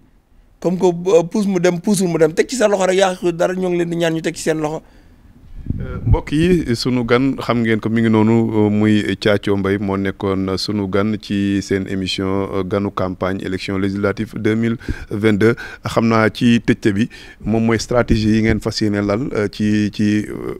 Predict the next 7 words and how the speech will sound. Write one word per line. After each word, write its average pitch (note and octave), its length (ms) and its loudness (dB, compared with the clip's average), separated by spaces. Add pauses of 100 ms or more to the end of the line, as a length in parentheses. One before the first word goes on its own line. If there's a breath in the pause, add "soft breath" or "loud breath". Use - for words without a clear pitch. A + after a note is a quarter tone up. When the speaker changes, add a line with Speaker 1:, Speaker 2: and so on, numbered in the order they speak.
Speaker 2:
fan, A2+ 240 0
euh, A2 300 0
ayu A2+ 220 2
bés G2+ 180 -6
bi G#2 80 -2
des. A2+ 320 -2 (1400 loud breath)
Speaker 1:
Bon, C#3+ 100 -2